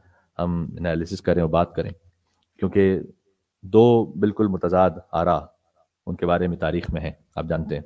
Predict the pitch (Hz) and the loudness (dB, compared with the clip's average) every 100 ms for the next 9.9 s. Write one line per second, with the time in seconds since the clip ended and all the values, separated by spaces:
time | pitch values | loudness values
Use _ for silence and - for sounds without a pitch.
0 | _ _ _ _ _ _ _ _ 104 95 | _ _ _ _ _ _ _ _ -6 -2
1 | 92 92 90 90 92 90 95 92 92 - | 0 0 -2 -2 -4 -2 -2 -2 -4 -10
2 | _ _ _ _ _ - 85 82 85 104 | _ _ _ _ _ -8 -6 -4 0 4
3 | 104 107 - 98 95 98 92 90 90 92 | 4 2 2 2 2 0 -4 -4 -2 -4
4 | 80 - _ _ _ 90 92 90 - 87 | -4 -8 _ _ _ -4 -2 -2 -4 -6
5 | 85 85 - 80 - - 87 87 85 85 | -6 -10 -10 -12 -12 -6 -4 -4 -2 -4
6 | - 92 _ _ _ _ 82 85 82 80 | -6 -16 _ _ _ _ -6 -4 -2 -4
7 | 78 78 _ _ _ 85 85 87 95 90 | -8 -10 _ _ _ -8 -6 -2 -2 -2
8 | - - _ _ _ _ - _ _ - | -6 -14 _ _ _ _ -20 _ _ -2
9 | 101 107 110 104 - 98 107 104 107 | 2 4 4 4 0 0 4 4 2